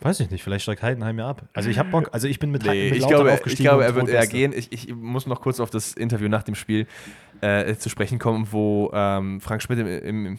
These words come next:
Speaker 2: der Pressekonferenz ist und dann ein Journalist ihn fragt, ja, ähm, auch in der, in diesem, in diesem, dieser Tonalität, ne? Ja, also, ähm, ja, Beste wird ja mit, äh, hier Florenz in Verbindung gebracht, ähm, und Heidenheim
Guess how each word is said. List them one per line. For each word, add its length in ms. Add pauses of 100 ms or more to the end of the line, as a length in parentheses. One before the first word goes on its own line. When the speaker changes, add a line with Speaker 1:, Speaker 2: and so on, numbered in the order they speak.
(140)
Speaker 2:
der 80
Pressekonferenz 760
ist 100
und 60
dann 400
ein 380
Journalist 400
ihn 100
fragt, 420 (640)
ja, 400
ähm, 600 (1040)
auch 140
in 80
der, 200
in 100
diesem, 500
in 140
diesem, 300
dieser 180
Tonalität, 560
ne? 120 (380)
Ja, 340
also, 460
ähm, 420
ja, 280
Beste 460
wird 180
ja 100
mit, 400
äh, 140
hier 160
Florenz 420
in 100
Verbindung 340
gebracht, 360
ähm, 380 (440)
und 200
Heidenheim 600